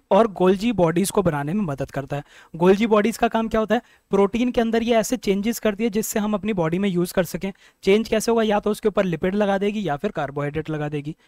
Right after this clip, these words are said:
बार बार याद हो इसलिए मैं बार बार बता रहा हूँ। एंडोप्लाज्मिक रेटिकुलम दो तरह के होंगे। एंडोप्लाज्मिक रेटिकुलम या तो रफ होगा या फिर स्मूथ होगा। अंतर क्या है? एंडोप्लाज्मिक रेटिकुलम असली में एक तरह की ट्यूब है। अब मैंने बोला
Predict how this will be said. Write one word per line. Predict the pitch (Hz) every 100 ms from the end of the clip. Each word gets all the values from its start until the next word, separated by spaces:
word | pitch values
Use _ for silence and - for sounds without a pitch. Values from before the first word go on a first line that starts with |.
| _ 151
बार | 160 185
बार | 214
याद | 208 202
हो | 226
इसलिए | - 208
मैं | 202
बार | 143 135
बार | 139
बता | 139 131
रहा | 131
हूँ। | 147 _ - - -
एंडोप्लाज्मिक | 175 226 - 214 214 233
रेटिकुलम | 220 214 220 233 233
दो | 170 170
तरह | 185 180
के | 202
होंगे। | 196 202 - _ _ -
एंडोप्लाज्मिक | 160 196 214 208 190 214
रेटिकुलम | 190 185 214 220 226
या | 180 185
तो | 202
रफ | 156 170 -
होगा | 214 226 220 _ _ 175
या | 196
फिर | 214 269
स्मूथ | - 185 170
होगा। | 151 131 127 _ _ _ _ -
अंतर | 180 208 240
क्या | 220 196
है? | 202 262 _ _ -
एंडोप्लाज्मिक | 170 220 262 - 240 233 226 226
रेटिकुलम | 220 196 214 208 247 339
असली | 202 - 233
में | 254 240
एक | 226
तरह | 233 233
की | 220
ट्यूब | 240 226 240 220
है। | 143 - _ _ _ _ _ -
अब | 175
मैंने | 262 269 277
बोला | 214 185 151